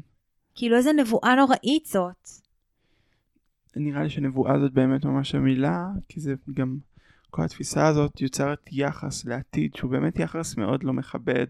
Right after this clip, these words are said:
Speaker 2: וחסר ענווה. הניסיון לשלוט זה הניסיון להכתיב איזה עתיד יהיה. עתיד חברתי פוליטי רחב וגם עתיד, אה, אישי. כשאתה עושה את זה, אתה גם, המוח האנושי שלך, לא, אתם לא, אנחנו לא עד כדי כך חכמים.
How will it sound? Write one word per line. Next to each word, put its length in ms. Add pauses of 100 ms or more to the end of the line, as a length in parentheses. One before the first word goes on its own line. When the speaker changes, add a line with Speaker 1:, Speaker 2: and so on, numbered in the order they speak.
(140)
Speaker 2:
וחסר 440
ענווה. 320 (600)
הניסיון 640
לשלוט 440
זה 100
הניסיון 440 (180)
להכתיב 500
איזה 260
עתיד 320
יהיה. 220 (420)
עתיד 280
חברתי 460
פוליטי 400
רחב 520
וגם 340
עתיד, 320
אה, 140 (420)
אישי. 400 (560)
כשאתה 240
עושה 360
את 100
זה, 240 (200)
אתה 240
גם, 580 (680)
המוח 460
האנושי 380
שלך, 360
לא, 180
אתם 200
לא, 100
אנחנו 220
לא 120
עד 180
כדי 200
כך 320
חכמים. 420